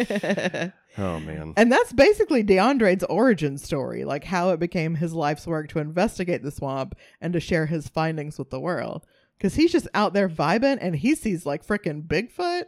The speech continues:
Speaker 2: That's crazy.
Speaker 1: When did he see this?
Speaker 2: Nineteen seventy-eight.
Speaker 1: Nineteen seventy-eight. Okay.
Speaker 2: Yeah.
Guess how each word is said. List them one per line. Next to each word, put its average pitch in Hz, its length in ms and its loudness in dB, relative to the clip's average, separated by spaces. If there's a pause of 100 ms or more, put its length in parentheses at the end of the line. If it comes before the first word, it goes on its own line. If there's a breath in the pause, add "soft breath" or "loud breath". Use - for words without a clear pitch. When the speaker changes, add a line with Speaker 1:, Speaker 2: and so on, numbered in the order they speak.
Speaker 2:
That's - 180 -8
crazy. - 840 -4
Speaker 1:
When 127 180 -2
did 160 140 -2
he 151 60 -2
see 156 300 -4
this? 156 400 -12
Speaker 2:
Nineteen 226 520 -2
seventy-eight. 196 760 -2 (160)
Speaker 1:
Nineteen 107 500 -6
seventy-eight. 101 1080 -8 (1700)
Okay. 208 340 -8 (140)
Speaker 2:
Yeah. 226 240 -8